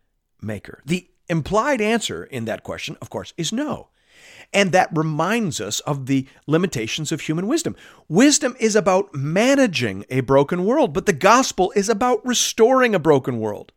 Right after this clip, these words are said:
The spirit in Eliphaz's dream seems to imply that human beings will always be lowly and broken creatures far below the angels, and that the best thing they can do is simply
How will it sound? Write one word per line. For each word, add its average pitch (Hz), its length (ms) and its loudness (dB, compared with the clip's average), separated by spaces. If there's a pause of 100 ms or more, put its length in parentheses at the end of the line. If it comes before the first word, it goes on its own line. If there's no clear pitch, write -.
(640)
The 185 80 0
spirit 247 580 2
in 131 160 -8
Eliphaz's 139 640 0
dream 208 320 -4
seems 180 280 -2
to - 100 -6
imply 165 300 -4
that 131 180 -6
human 214 240 -6
beings 156 280 -2
will 123 180 -10
always 165 320 4
be 127 140 -12
lowly 185 580 4
and 101 160 -12
broken 139 420 -2
creatures 160 440 -4 (220)
far 196 280 6
below 151 220 2
the 101 200 -10
angels, 107 460 -10 (200)
and 202 160 2
that 202 100 0
the 190 80 2
best 208 380 4
thing 233 180 -4
they 208 140 2
can 208 120 -2
do 214 160 -2
is 180 160 -2
simply 214 380 -4